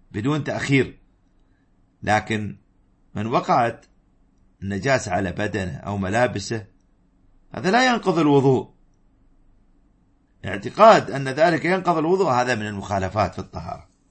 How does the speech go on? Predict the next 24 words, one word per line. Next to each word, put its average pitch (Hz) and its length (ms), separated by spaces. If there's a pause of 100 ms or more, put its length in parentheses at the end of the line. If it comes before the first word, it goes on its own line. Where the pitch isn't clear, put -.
(800)
من 147 100
المخالفات 185 600
أيضا 190 380 (1200)
اعتقاد 117 460
بعض 131 220
الناس 135 340
أن 117 140
الدم 123 380
الخارج 131 500
من 123 140
الجسم 147 500 (460)
ناقض 143 380
للوضوء، 120 540 (920)
وهذا 120 240
خطأ، 185 480 (1400)
لا 208 240
ينقض 156 300
الوضوء 131 480
إلا 175 320
خروج 170 380
دم 175 240
الحيض 170 440 (260)
ودم 135 300
النفاس، 147 760